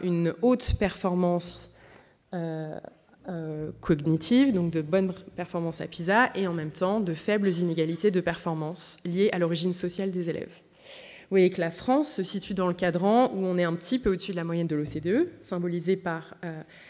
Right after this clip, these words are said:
la, la ligne horizontale, pour ce qui est des, des performances. Et c'est aussi,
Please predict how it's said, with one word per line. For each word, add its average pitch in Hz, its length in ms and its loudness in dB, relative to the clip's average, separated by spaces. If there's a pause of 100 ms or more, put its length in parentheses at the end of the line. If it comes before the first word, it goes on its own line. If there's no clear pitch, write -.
(260)
la, 160 720 -2 (220)
la 165 260 0
ligne 196 220 6
horizontale, 170 560 4 (260)
pour 165 80 -12
ce - 80 -10
qui - 100 2
est 170 40 2
des, 165 100 2 (260)
des 165 120 0
performances. 165 680 -4 (600)
Et 240 220 6
c'est - 320 -2
aussi, 185 440 -2